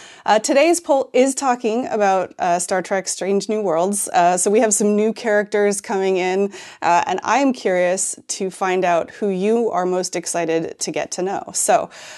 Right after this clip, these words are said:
uh, the, your four choices are La'an Noonien Singh, Doctor Mbenga, Erica Ortegas, and, uh, Hemmer. So those are your four choices. Uh,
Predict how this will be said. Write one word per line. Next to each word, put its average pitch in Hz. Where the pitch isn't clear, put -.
uh, 160
the, 190
your 190
four 240
choices 208
are 175
La'an 190
Noonien 208
Singh, 247
Doctor 220
Mbenga, 190
Erica 185
Ortegas, 214
and, 190
uh, 185
Hemmer. 226
So 180
those 208
are -
your 233
four 208
choices. 190
Uh, 170